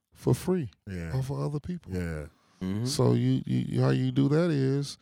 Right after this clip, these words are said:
Speaker 1: you get the assets and you have other people working for you, like you said, the businessman does. He ca-,
Speaker 3: Oh,
Speaker 1: he's
Speaker 3: man, that's
Speaker 1: created
Speaker 3: perfect.
Speaker 1: Yeah, he, he, he's, he's creating, he's getting the, the,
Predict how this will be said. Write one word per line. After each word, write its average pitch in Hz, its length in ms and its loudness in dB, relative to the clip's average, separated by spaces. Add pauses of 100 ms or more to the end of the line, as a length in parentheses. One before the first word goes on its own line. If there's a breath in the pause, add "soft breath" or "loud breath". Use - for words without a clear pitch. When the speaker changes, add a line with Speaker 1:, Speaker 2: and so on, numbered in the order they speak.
(680)
Speaker 1:
you 113 80 0
get 123 120 6
the - 120 4
assets 139 720 4 (540)
and 123 100 2
you 120 140 6
have 117 120 4
other 117 200 2
people 123 300 -2
working 113 440 -2
for 113 160 -4
you, 139 240 2
like 113 240 -4
you 117 100 0
said, 117 400 -2
the 120 140 -2
businessman 117 800 -6
does. 110 440 -20 (840)
He 139 140 0
ca-, 127 240 -2
Speaker 3:
Oh, 123 80 2
Speaker 1:
he's 147 160 4
Speaker 3:
man, 95 120 0
that's 147 100 8
Speaker 1:
created 135 300 6
Speaker 3:
perfect. 98 360 -2 (380)
Speaker 1:
Yeah, 156 280 2
he, 147 160 2
he, 147 140 4 (120)
he's, 160 160 2
he's 160 260 0
creating, 135 640 0 (500 soft breath)
he's 170 280 2
getting 120 440 2
the, 120 220 -2
the, 120 140 -6